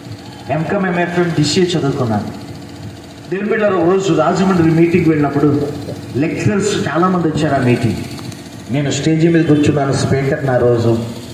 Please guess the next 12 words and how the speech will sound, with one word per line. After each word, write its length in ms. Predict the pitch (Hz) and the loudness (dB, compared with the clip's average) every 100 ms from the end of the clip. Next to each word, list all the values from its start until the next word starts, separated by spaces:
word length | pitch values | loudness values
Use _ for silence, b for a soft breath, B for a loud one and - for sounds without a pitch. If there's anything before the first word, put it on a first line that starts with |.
| - - - - - - | -16 -16 -18 -18 -18 -8
నేను 140 | 143 143 | -4 -2
వాక్యం 440 | 135 - 175 156 | -2 0 0 2
చెప్తా 260 | 147 147 139 | 2 2 2
ఉన్నాను, 340 | 127 120 120 | 2 0 2
వాళ్ళు 220 | 113 120 | 2 2
ఏడుస్తూ 480 | 120 127 143 - 135 | 4 2 2 0 -2
ఉన్నారు. 300 | 117 107 98 - - - - - | -2 0 -2 -4 -12 -14 -10 -6
నా 60 | 131 | -2
దగ్గరికి 300 | 127 127 135 | 0 2 2
వచ్చి 180 | 127 131 | 2 0
అన్నాడు, 260 | 123 117 - - - - - - - - - - - - - 123 | 0 -4 -4 -14 -14 -16 -16 -18 -18 -18 -20 -20 -20 -18 -14 -10
"ఆ, 640 | 123 117 117 110 113 113 | -4 0 0 0 -4 -8